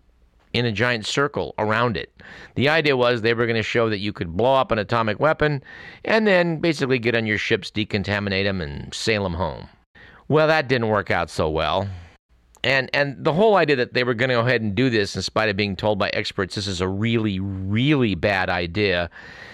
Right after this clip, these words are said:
says a lot about, um, how once momentum gets, um, gets moving in a certain direction, it is hard to change. At any rate, I, I'm really not <laughs> doing this,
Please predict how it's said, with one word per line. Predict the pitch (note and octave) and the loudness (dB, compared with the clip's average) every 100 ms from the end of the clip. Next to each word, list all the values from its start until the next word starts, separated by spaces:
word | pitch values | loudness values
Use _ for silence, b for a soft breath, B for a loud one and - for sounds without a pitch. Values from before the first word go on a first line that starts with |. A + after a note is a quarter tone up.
| B B | B B
says | - C3 | 0 2
a | C3+ | 2
lot | C#3+ F#2 - | 2 0 -2
about, | D#2+ D#2+ D#2+ - | -4 -4 -4 -4
um, | E2 D2 - | -4 -4 -6
how | F#2 E2+ | -4 -2
once | D#2+ F2+ - | -2 -4 -6
momentum | F2 E2+ E2+ E2+ E2+ | -4 -2 -2 -4 -4
gets, | E2+ - D#2+ | -6 -6 -6
um, | D2+ D#2 D2+ B B B B - | -4 -6 -12 B B B B -6
gets | E2+ F#2 | -4 -2
moving | F2+ F2+ | -2 -2
in | E2+ | -4
a | |
certain | - F#2+ F2+ | -4 -4 -2
direction, | F2+ F2+ - - | -2 -2 -4 -6
it | F2+ | -4
is | F#2+ - | -4 -4
hard | - G2+ G#2 | -2 -2 -2
to | |
change. | G#2+ E3+ D#3+ B2+ C#3+ - - B B B B B - | -2 0 2 0 -2 -8 -16 B B B B B 0
At | C3+ | 0
any | G#2 | 2
rate, | F#2 F#2 | 0 0
I, | B2+ C#3+ | 0 0
I'm | E3 | 2
really | G#3+ D3+ | 2 2
not | B2 A2 | 0 0
<laughs> | |
doing | G#2 D3+ | -2 0
this, | A#2+ - - | -2 -4 -6